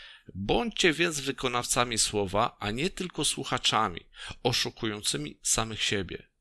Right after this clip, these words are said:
Bądźcie więc wykonawcami słowa.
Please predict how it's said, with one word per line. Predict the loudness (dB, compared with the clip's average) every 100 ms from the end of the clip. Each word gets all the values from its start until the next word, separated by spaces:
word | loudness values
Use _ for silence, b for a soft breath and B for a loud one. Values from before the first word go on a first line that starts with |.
| _ _ _ -2
Bądźcie | 0 0 -2 -2 0 0
więc | 0 0 0 -2 -4
wykonawcami | -4 -4 -4 -4 -2 -2 -2 -2
słowa. | 0 0 0 0 0 -2 -8